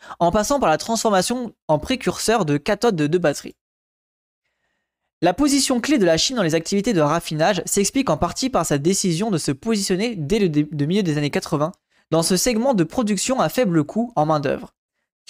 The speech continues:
Les délocalisations d'entreprises occidentales ont accéléré la montée en puissance dans le secteur du raffinage, celle-ci délaissant ses segments industriels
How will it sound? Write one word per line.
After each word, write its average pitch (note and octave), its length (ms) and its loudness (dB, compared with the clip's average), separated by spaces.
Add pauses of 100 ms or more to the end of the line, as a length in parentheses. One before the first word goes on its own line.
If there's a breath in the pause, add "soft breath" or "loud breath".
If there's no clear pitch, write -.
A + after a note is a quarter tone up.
Les F3+ 120 2
délocalisations A#3+ 680 2
d'entreprises G#3 640 -2
occidentales G3+ 640 0
ont D#3 100 -4
accéléré F#3+ 460 2
la F3 100 4
montée G#3+ 340 0
en F#3+ 120 2
puissance G#3 480 0
dans E3 100 2
le D3 80 2
secteur G3+ 380 0
du C#3+ 100 -4
raffinage, D#3+ 600 -2 (400)
celle-ci A#3 440 0
délaissant G#3+ 500 2
ses - 140 0
segments G#3 480 0
industriels G#3 600 2